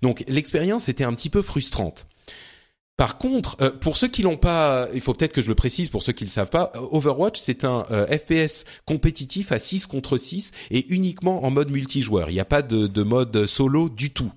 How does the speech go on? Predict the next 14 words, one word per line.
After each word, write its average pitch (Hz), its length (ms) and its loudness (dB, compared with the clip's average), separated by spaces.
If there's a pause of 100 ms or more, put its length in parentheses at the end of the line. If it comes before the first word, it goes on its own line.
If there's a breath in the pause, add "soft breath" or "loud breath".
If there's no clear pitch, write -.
dans 87 180 -2
le 82 60 -6
jeu. - 160 -12 (640 loud breath)
Donc, 95 340 0
euh, 98 300 4
voilà, 95 240 2
c'est - 160 -2
un 90 160 0
j-, - 120 -4
type 139 220 -4
de 120 120 2
jeu 139 140 2
assez 127 200 0
particulier. 82 560 -4